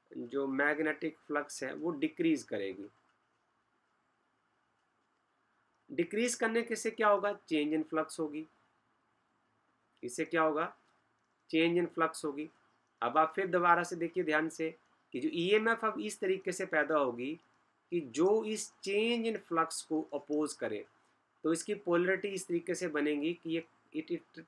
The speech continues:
tends to produce the current in such a way, ये करंट इस तरीके से पैदा करेगी ताकि ये इसके अब बाहर जाने का विरोध करे। यदि आप बाहर ना जाए, यदि ये इरेगुलर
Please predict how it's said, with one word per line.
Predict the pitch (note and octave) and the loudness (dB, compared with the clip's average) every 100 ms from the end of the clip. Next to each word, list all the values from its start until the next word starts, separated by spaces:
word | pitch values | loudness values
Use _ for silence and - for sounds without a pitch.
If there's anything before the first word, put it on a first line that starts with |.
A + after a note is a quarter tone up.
| G3 | 2
tends | A#3 B3 - | 4 2 -4
to | A#3+ | -4
produce | G3+ F#3 F3+ F#3 | 0 0 0 -4
the | |
current | F3 E3 E3 E3 | 0 2 2 0
in | D3+ | -2
such | D#3 D3+ D#3 | -4 -4 -4
a | A#2+ | -2
way, | A#2+ A#2+ _ _ _ | -4 -4 _ _ _
ये | C3+ E3+ - | -2 -2 2
करंट | F3 G3 G#3+ | 2 2 0
इस | A3 - | -4 -2
तरीके | G3+ G3+ B3 | -2 -2 -2
से | A3+ | 0
पैदा | F#3 E3 D#3 | -2 0 -2
करेगी | D#3 C#3+ C3 C3+ E3+ _ _ _ _ | 0 -2 -2 -6 -8 _ _ _ _
ताकि | D#3+ E3 - F#3+ - - | 6 6 2 -4 -6 -6
ये | C3 F#3 | 0 2
इसके | F#3 - F#3 | 2 0 -2
अब | D3 | 2
बाहर | A#2 C3 F3+ E3+ | 4 6 4 4
जाने | E3 D#3+ | 4 4
का | D3 | 0
विरोध | C3+ C3+ C#3+ C3+ | 0 0 0 -2
करे। | A#2+ G#2 G#2+ _ _ _ | -6 -8 -10 _ _ _
यदि | C3 C#3 E3 G#3 | 0 2 2 4
आप | G3+ F3 | 4 6
बाहर | D#3 D3+ F3+ | 4 6 4
ना | F3 G3 | 8 8
जाए, | F#3 C#3+ A#2 | 8 4 2
यदि | A#2 C#3+ E3 | 0 0 0
ये | F3+ - | -2 0
इरेगुलर | E3 F3 F3 D#3+ E3+ F3+ | 0 0 -2 -2 0 0